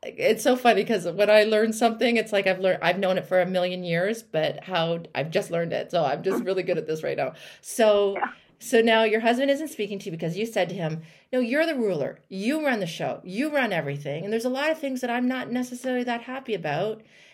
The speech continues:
Speaker 1: And now, so he's not gonna speak to you for weeks. So let me ask you this. Do you act kind of scared when he's around? Do you act quieter than normal? Do you kind of slink in and slink out of rooms? Are you, are you kind of participating in this game with him?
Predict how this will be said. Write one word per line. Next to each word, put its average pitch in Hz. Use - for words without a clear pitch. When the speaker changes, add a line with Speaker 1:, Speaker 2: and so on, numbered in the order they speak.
Speaker 1:
And 226
now, 214
so 214
he's 208
not 190
gonna 190
speak 165
to 170
you 160
for 151
weeks. -
So 240
let 277
me 285
ask 247
you 202
this. 147
Do 190
you 247
act 247
kind 240
of 240
scared 240
when 233
he's 233
around? 220
Do 220
you 196
act 208
quieter 214
than 208
normal? 202
Do 196
you 180
kind 202
of 196
slink 196
in 196
and 190
slink 190
out 196
of 180
rooms? 190
Are 185
you, 190
are 240
you 254
kind 392
of 523
participating 254
in 180
this 180
game 185
with 165
him? -